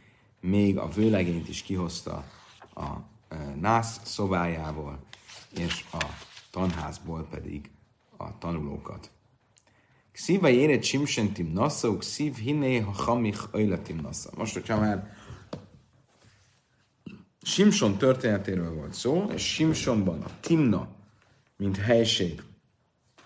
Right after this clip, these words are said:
megjelenik, akkor egy másik, ö, ö, egzotikus történet is most itt elő fog kerülni, Jehuda és Tamár története. Jehuda és Tamár történetét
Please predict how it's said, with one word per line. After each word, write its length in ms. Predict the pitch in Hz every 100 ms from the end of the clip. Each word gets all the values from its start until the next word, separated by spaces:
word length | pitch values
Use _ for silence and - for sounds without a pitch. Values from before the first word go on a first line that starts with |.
| _ -
megjelenik, 720 | 90 82 82 80 98 165 208 - - _ _ _ _ _ _
akkor 340 | - 113 113 113
egy 100 | 110
másik, 680 | 131 175 165 - 107 107 - _ _ _ -
ö, 320 | 95 90 90 - - _ _ _ _
ö, 340 | - 69 71 67 - - _ _ _ -
egzotikus 580 | 107 101 90 85 -
történet 540 | - 104 - 90 85 80
is 160 | 78
most 260 | 76 73 -
itt 180 | 73 -
elő 200 | 95 85
fog 220 | - -
kerülni, 520 | - 143 135 110 98 - - _ _ _ _
Jehuda 500 | 87 113 120 98 87
és 200 | 80 -
Tamár 400 | 92 90 78 76
története. 720 | - 82 - 80 73 - - - _ _ _ _ _
Jehuda 360 | - 107 151 131
és 120 | 117
Tamár 360 | 117 117 98 98
történetét 720 | 113 113 98 95 92 87